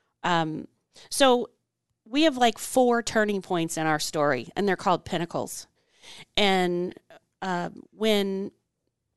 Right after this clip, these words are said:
right after Johnny met Amber,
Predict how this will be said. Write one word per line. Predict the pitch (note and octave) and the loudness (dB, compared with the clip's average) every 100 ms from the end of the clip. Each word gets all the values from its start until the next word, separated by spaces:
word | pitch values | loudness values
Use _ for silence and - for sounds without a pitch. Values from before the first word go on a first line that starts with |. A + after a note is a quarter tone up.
| _ | _
right | F#3+ A3+ D4 - | -4 -2 -2 -2
after | A3+ A#3 - G3 E3 _ | 0 0 0 -2 -4 _
Johnny | - F#3+ G#3 A3+ A#3 A#3 A#3 - | -4 -2 -2 -2 -2 -4 -6 -8
met | F#3 F#3+ G3 - - | -6 -4 -4 -6 -4
Amber, | F#3+ F#3+ E3 C3 E2 - | -2 -2 -4 -4 -6 -8